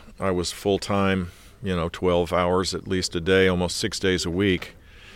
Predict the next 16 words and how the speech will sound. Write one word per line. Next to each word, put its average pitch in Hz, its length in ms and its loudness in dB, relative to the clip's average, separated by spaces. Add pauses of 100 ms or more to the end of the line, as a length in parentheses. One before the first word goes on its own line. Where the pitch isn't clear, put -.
(360)
shaking 107 380 2
hands 101 260 0
with 101 120 0
people. 107 560 2
Even 120 200 0
a 104 40 2
big 101 200 0
state 101 240 2
like 87 180 0
Florida, 117 400 4
you 87 100 0
have 92 180 -2
to 87 80 -8
campaign 95 680 -2 (180)
that 85 240 -2
way. 76 280 -4